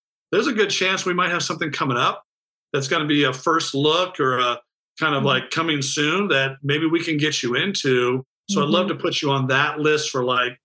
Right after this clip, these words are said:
Speaker 1: kind of back-ended properties here." And they're like, "Wow, really? Okay, great." And I get that email. And
Speaker 2: Mm-hmm.
Speaker 1: we do. And, like, we have agents all the time going on, "Hey, first look," or "Just coming," or "Coming soon," you know, and I'll send those to my clients and try to get 'em kind of off market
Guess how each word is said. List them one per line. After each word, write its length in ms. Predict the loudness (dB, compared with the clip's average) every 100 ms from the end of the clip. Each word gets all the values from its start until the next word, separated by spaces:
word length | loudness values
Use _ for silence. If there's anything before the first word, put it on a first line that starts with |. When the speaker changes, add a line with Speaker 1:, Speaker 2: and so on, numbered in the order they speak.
| -4
Speaker 1:
kind 180 | -2 0
of 120 | -4 -10 _ _ _ _
back-ended 520 | 0 0 0 0 0 2
properties 560 | 2 2 0 -4 -2
here." 160 | -2 0
And 80 | 0
they're 100 | -2
like, 80 |
"Wow, 200 | 0 0 2
really? 240 | 2 2
Okay, 220 | 0 -2
great." 260 | 0 -2 -2 -4
And 160 | -2 0
I 60 | 0
get 160 | -2
that 120 | -2
email. 280 | -4 -6 -14 -16 _ -4
And 180 | -2 2
Speaker 2:
Mm-hmm. 420 | 0 2 0 0
Speaker 1:
we 100 | -2
do. 140 | 0 2
And, 80 |
like, 160 | 2 2
we 100 | 0
have 140 | 2
agents 300 | 0 -2 -2
all 120 | 0 0
the 60 |
time 300 | 0 0 0
going 220 | -2 0 0
on, 200 | 0 0
"Hey, 220 | -2 -4
first 380 | -2 -4 -2 -2
look," 340 | 0 -2 -2
or 140 | -2
"Just 220 | 0 -4 -2
coming," 240 | -2 -2
or 80 | -2
"Coming 240 | -2 -4 -4
soon," 340 | -2 -2 0
you 60 | 0
know, 380 | 0 0 -4 -8 _ _ _ -6
and 440 | -2 0 0 0 0
I'll 140 | 0
send 240 | 0 0
those 140 | 0 0
to 60 |
my 120 | -2 -2
clients 460 | -2 -2 -2 -4
and 260 | -4 -6 -8 _ -8
try 160 | -2 0
to 60 |
get 220 | 0 0 2
'em 320 | 0 -2 -4 _ _ -2
kind 100 | -2
of 80 | 0
off 300 | 2 2 0
market 440 | 0 0 0 -2